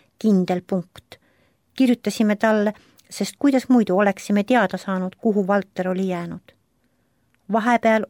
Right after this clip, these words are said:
oli Hans Jürgen Anke juurde Hamburgi jõudnud ja ühel päeval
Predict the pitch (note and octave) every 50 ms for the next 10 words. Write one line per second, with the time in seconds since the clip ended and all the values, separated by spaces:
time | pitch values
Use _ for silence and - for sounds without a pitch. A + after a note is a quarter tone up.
0 | _ - F3+ F3+ F#3 F3+ E3+ A3 G#3+ G#3+ - - - - G3+ G3+ G3 G3+ G3+ -
1 | G3 F#3+ F#3+ _ - G3 G3 F#3+ - - F#3 F#3+ G3 F#3 F#3+ - G3 F3+ A3 A3+
2 | G#3 F#3 F#3 F#3+ F#3+ - F#3+ F#3+ F#3+ F#3+ F#3 F#3 - F#3+ F#3+ - - _ _ _
3 | _ _ _ _ - G3+ A#3 D4 E4+ D#4+ C4 - A#3 A#3 A#3 A3+ A3 A3 A3